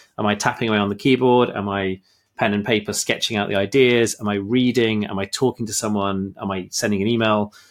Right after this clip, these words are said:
Like, just think about that physicality. That's always a really good place to start, 'cause often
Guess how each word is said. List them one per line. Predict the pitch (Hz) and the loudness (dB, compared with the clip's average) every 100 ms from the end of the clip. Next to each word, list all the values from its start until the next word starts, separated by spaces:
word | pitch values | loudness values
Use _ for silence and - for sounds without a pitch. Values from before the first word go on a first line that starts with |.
| _ | _
Like, | 113 107 - - | 0 0 -4 0
just | 139 - - | 0 0 0
think | 165 160 | 2 4
about | 151 135 | 2 2
that | 131 | 0
physicality. | - - 131 123 131 117 107 98 82 101 _ _ _ _ _ | 0 0 2 2 0 0 0 -2 -4 -8 _ _ _ _ _
That's | 123 123 | -2 2
always | 139 123 | 4 4
a | |
really | 120 131 135 127 | 4 4 4 4
good | - 113 104 - - _ _ - | 4 4 2 -4 -10 _ _ 0
place | 117 - | 0 2
to | - | 0
start, | - 110 87 | 2 2 2
'cause | - 104 - | -2 -4 0
often | 180 180 107 101 123 160 | 0 0 -2 0 0 -4